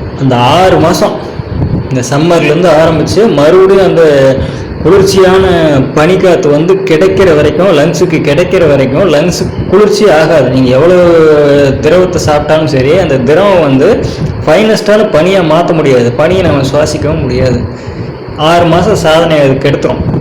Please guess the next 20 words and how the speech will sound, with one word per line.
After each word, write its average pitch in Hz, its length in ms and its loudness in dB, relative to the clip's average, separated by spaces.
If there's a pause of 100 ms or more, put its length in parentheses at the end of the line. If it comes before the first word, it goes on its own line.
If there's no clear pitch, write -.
(160)
உடம்பு 160 300 0
ரொம்ப 151 240 0
அவஸ்தைப்படுத்தும். 143 640 -2
ஏதாவது 214 540 2
தோல் 202 220 2
வியாதி 185 340 2
வந்துடும். 160 340 2
உட்காந்துட்டே 185 420 0
இருக்க 165 200 2
வேண்டியதுதான். 156 360 0
உட்காந்தா 170 400 2
எரிய 151 300 2
ஆரம்பிச்சிடும், 135 500 -2 (280)
மூளை 190 280 2
அடைவிட்டு 180 420 2
போயிடும், 139 460 0
சிலருக்கு 175 420 0
வந்து 170 160 0
ரத்தம் 196 320 0
வந்துடும், 147 420 0